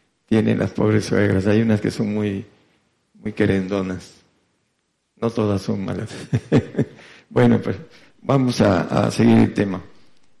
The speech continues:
Eh, la fe fue perfecta por las obras y fue cumplida la escritura que dice,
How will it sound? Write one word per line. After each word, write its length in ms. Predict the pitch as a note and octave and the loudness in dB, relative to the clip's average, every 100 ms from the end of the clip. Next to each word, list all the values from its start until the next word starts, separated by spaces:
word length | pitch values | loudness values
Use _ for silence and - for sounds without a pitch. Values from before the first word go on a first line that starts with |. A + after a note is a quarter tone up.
| _ | _
Eh, 920 | - A2 G#2+ G#2 G#2 G#2 A2+ - - - | 2 4 6 6 4 2 -2 -8 -12 0
la 140 | A#2 | 2
fe 180 | D3+ C#3+ | 4 6
fue 180 | D3+ D3+ | 6 4
perfecta 440 | C3+ C#3+ C3+ C3+ | 2 2 0 0
por 100 | B2 | 2
las 180 | A#2+ A#2+ | 0 2
obras 300 | D3+ D3 C#3 | 2 2 0
y 60 | A#2 | -2
fue 140 | B2+ | -2
cumplida 340 | B2+ A2+ B2+ | -2 2 4
la 80 | A2+ | 4
escritura 480 | A2 - G#2+ A#2 A2 | 2 0 0 0 0
que 100 | G#2 | 2
dice, 400 | A2+ B2 D3 C#3 | 0 2 0 0